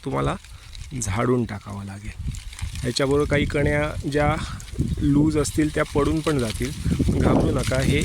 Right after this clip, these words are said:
नॅचरल प्रोसेस आहे की कणी ही पडणारच आहे. हे एवढ्या सगळ्या, अ, जेवढे आंबे दिसतायत तुम्हाला या, अ, मोहरावरती, हे सगळेच काही टिकणार नाही आहेत. तर ह्याच्यातले फक्त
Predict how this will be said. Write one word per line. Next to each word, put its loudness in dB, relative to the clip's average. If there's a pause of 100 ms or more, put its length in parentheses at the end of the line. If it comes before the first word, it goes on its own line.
(200)
नॅचरल 4
प्रोसेस 4
आहे 4 (1080)
की 0 (220)
कणी 2
ही 4
पडणारच 2
आहे. -6 (120)
हे 2
एवढ्या 4
सगळ्या, 2 (160)
अ, 2 (100)
जेवढे 4
आंबे 2
दिसतायत 0 (120)
तुम्हाला 2
या, 0 (360)
अ, 0
मोहरावरती, 2 (420)
हे 4
सगळेच 4
काही 4
टिकणार 2
नाही -4
आहेत. -4 (220)
तर 2
ह्याच्यातले 4
फक्त -2